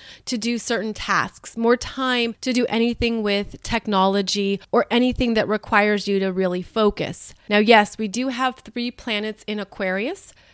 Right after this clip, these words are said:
So we have Mars, Venus, and Saturn in Aquarius, and these are energies that are good at bringing together a plan. But this is where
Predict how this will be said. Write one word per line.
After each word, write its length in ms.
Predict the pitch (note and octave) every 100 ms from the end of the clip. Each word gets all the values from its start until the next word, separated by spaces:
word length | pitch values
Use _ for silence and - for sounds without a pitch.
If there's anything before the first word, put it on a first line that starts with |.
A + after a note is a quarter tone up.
| _
So 220 | - A3+
we 120 | A3
have 220 | G#3+ G3
Mars, 480 | G3 G#3+ A3 A#3 A3+
Venus, 480 | G#3 A3 G#3+ G3+ -
and 220 | - G3+
Saturn 500 | - B3+ C#4 D#4+ D4
in 160 | - G#3
Aquarius, 680 | G3 G3+ F3+ F#3 F#3+ - - -
and 160 | A#3+
these 160 | C#4+ F4
are 120 | F#4+
energies 500 | - C4+ C4+ B3+ B3
that 160 | G#3 A3+
are 140 | A3
good 580 | F#3+ A3+ C#4+ F4 A3 F#3+
at 220 | - A#3
bringing 400 | - B3+ B3+ B3
together 460 | A#3+ B3 A#3 A3 G#3+
a 100 | E3
plan. 580 | - - A3 F#3+ A2+ E3 _ _
But 200 | C4 B3
this 240 | D4+ D#4+
is 180 | G4 F#4
where 480 | C#4+ C#4 C4 C4